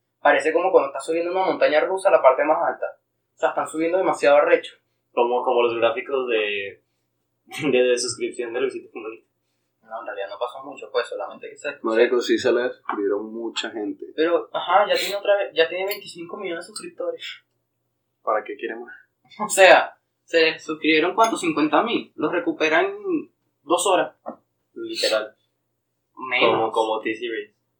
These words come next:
Speaker 3: Marico,
Speaker 1: Eso
Speaker 3: sí,
Speaker 1: sí me da
Speaker 3: T-Series
Speaker 1: asco.
Speaker 3: gana suscriptores, una huevona.
Speaker 1: Pero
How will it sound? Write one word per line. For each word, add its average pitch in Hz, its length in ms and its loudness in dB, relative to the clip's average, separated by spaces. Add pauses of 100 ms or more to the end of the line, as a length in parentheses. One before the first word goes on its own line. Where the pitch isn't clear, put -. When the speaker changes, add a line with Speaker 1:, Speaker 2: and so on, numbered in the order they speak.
(760)
Speaker 3:
Marico, 139 480 6
Speaker 1:
Eso 143 240 6
Speaker 3:
sí, 151 140 6
Speaker 1:
sí - 20 -2
me 180 120 0
da 139 100 10
Speaker 3:
T-Series 156 500 6
Speaker 1:
asco. 170 80 -2
Speaker 3:
gana 165 380 4
suscriptores, 160 760 4
una 175 240 4
huevona. 156 460 2 (240)
Speaker 1:
Pero 120 160 -2